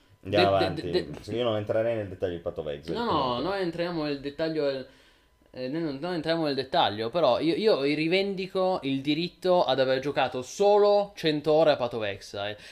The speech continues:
Speaker 2: E se, e se, e se questo è un problema, il problema è vostro, non è mio.
Speaker 1: Mm.
Speaker 2: Mm. Bene. Comunque, no, allora, leggiamo un po'. Allora, dicono le cose interessanti. Molto interessanti. Allora, Leonida, c'è da dire che il P V P competitivo non si fa in open world, ma in stanza.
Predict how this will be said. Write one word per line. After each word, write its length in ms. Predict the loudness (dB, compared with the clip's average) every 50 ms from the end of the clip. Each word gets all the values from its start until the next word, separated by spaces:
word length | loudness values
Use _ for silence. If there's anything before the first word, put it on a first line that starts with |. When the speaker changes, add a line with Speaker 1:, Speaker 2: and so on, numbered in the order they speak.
| -8
Speaker 2:
E 140 | -2 -2 -2
se, 340 | 0 0 0 0 2 0 0
e 40 | -2
se, 140 | -2 -2
e 60 | -4 -2
se 140 | -2 -2
questo 240 | 0 0 0 0 0
è 40 | -2
un 80 | -2 0
problema, 720 | 0 0 0 2 4 4 4 4 2 0 -2 -2 -2 -6 -10 _ _ _ _ _ _ _ _ _
il 160 | -8 -6 -6
problema 300 | -4 -2 -2 0 0 0
è 40 | -2
vostro, 640 | -4 -6 -8 -8 -14 -16 -14 -12 -12 -12 -12 -12 -8
non 200 | -6 -4 -2 -2
è 40 | -2
mio. 420 | -4 -6 -8 -8 -10 -10 -12 -14 _ _ _ -14
Speaker 1:
Mm. 220 | -12 -10 -10 -10 -12 -14 -16 _ _ _ _ _ -20
Speaker 2:
Mm. 60 | -20 -20 _ _ _ _ _ -20 -20 -20 _ _ _ _ _ -20 _ _ _ _ _ _ _ _ _ _ _ _ _ _ _ _
Bene. 380 | -20 -20 -20 -18 -18 -18 -18 -20 _ _ _ _ _ _ _ _ _ _ _ _ _ _
Comunque, 680 | -6 -6 -6 -6 -6 -10 -12 -14 -12 -10 -10 -10 -8 -8
no, 160 | -6 -6 -4
allora, 160 | -4 -2 -2 -2
leggiamo 420 | -2 -2 -2 -4 -4 -4 -4 -4
un 140 | -4 -6 -6
po'. 320 | -4 -4 -4 -4 -6 -10 -18 _ _ _
Allora, 220 | -16 -14 -12 -8
dicono 260 | -6 -6 -6 -6 -6
le 80 | -8 -8
cose 180 | -8 -8 -8 -8
interessanti. 960 | -8 -8 -8 -8 -8 -10 -10 -16 -20 -20 -20 -20 -20 -20 -20 -20 -20 -20 -20 -20 _ _ _ _ _ _ _ -10
Molto 400 | -6 -2 -2 -2 -4 -6 -10 -12
interessanti. 840 | -12 -12 -14 -14 -14 -14 -14 -16 -18 -20 -20 -18 -18 -18 -12 -6
Allora, 200 | -2 0 0 0
Leonida, 540 | 0 0 0 0 0 -2 -6 -6 -6 -4 -6 -6
c'è 140 | -4 -6
da 60 | -6 -4
dire 180 | -2 -2 -2
che 60 | -2
il 80 | -2 -4
P 100 | -4 -6 -8
V 100 | -8 -8
P 120 | -8 -8
competitivo 540 | -8 -8 -8 -8 -10 -10 -10 -10 -8 -8 -6
non 180 | -6 -8 -8 -10
si 120 | -12 -12
fa 120 | -8 -6
in 100 | -6 -4
open 260 | -6 -6 -6 -6 -8 -8
world, 320 | -8 -8 -8 -8 -8 -8
ma 140 | -8 -6 -4
in 180 | -4 -4 -6
stanza. 640 | -8 -12 -12 -12 -12 -12 -14 -14 -10 -10 -10 -10